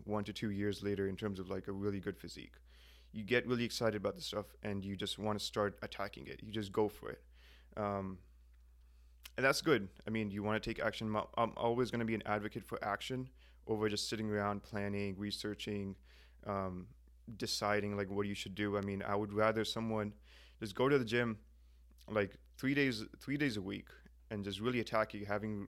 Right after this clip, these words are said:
not so much of an idea of what they're doing, but over time they really get that sense of, like, "Okay, this is working, this is not working," and course correcting from that perspective of, of experience.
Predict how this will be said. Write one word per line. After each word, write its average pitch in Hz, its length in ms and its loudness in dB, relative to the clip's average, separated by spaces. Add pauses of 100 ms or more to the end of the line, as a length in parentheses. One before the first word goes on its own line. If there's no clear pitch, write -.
(120)
not 117 320 0
so - 160 0
much 120 180 -2
of 117 100 -4
an 110 80 2
idea 101 280 0
of 101 60 2
what 101 140 0
they're 101 120 -4
doing, 107 320 -4 (280)
but 104 100 -4
over 107 180 2
time 104 320 0
they 98 60 -4
really 101 200 -2
get 101 180 -4
that 98 120 -4
sense 98 340 -6
of, 101 100 -6
like, 95 160 -4
"Okay, 101 200 -4
this 101 200 -6
is 104 120 -8
working, 98 320 -4
this 98 120 -6
is 98 160 -6
not 98 300 -2
working," 101 420 -4 (260)
and 107 120 -6
course 131 300 2
correcting 113 360 0
from 101 180 -6
that 101 200 2
perspective 104 520 -4
of, 92 120 -8 (120)
of 95 120 -8
experience. - 640 -6